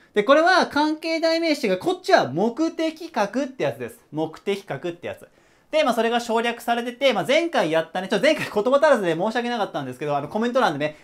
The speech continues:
いただいてありがとうございました。この、えっと、関係代名詞が省略されていて、プレイスあるじゃん。プレイスの後ろから、主語、動詞、エスブイってやつね。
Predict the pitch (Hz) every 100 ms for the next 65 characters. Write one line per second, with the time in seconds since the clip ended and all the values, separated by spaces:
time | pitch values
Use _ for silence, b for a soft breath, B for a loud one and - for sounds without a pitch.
0 | B 170 165 156 208 202 139 131 139 135
1 | - - b b b b 262 311 349 160
2 | - _ - 180 185 262 339 403 403 381
3 | 381 381 370 349 190 - - 277 294 302
4 | - 285 269 262 269 269 254 - 339 262
5 | - _ - 277 302 - 151 131 101 -
6 | _ _ - 254 285 262 220 196 190 226
7 | 226 294 247 - _ - - - 349 277
8 | 285 285 156 131 190 214 202 285 285 -
9 | 226 139 160 165 196 - 123 - 165